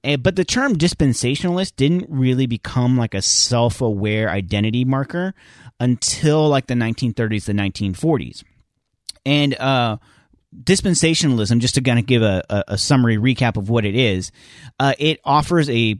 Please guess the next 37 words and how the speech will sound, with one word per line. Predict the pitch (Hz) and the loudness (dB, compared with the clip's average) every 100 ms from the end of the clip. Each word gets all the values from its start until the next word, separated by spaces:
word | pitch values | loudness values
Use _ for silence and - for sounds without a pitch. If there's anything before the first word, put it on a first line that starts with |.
| - | -6
premillennial | - 170 185 160 135 131 135 127 120 | -2 2 2 2 2 2 2 2 0
understanding | 127 120 110 127 113 110 107 | 0 0 0 0 0 0 -4
of | - 101 95 90 - - | -4 -4 -2 -4 -8 -6
end | 113 113 | 0 2
times | 113 98 92 | 2 0 0
events. | 85 87 - | -2 -4 -2
That's | 139 | -2
not | 160 | -2
the | 120 | 0
only | 139 185 | 0 2
thing | 165 160 | 2 0
it | 151 | 0
does, | 147 127 | 0 0
but | 143 | -2
that's | 131 117 | -2 -2
kind | - 117 | -2 -4
of | 104 95 98 | -4 -6 -4
the, | 101 92 90 123 | -2 -2 -4 -6
the | 101 | -6
operating | 107 101 101 95 95 | -6 -4 -4 -2 -2
thing | - 104 98 92 - - - | -2 -2 -2 -4 -8 -20 -8
in, | 107 | -6
in | - 107 | -4 -4
a | 101 | -4
lot | 101 98 | -4 -4
of | 95 | -4
the | 95 | -4
way | 95 92 | -2 -4
it | - 90 - _ | -4 -8 -8 _
shakes | - 110 95 | -6 -4 -2
out | 87 | -4
in | 92 | -4
people's, | 107 101 87 - - - | -4 -4 -6 -10 -12 -8
you | 95 | -6
know, | 73 - | -8 -8
practical | - 143 123 101 | -2 -2 -2 -2
lives. | 110 139 90 82 | 2 2 0 -6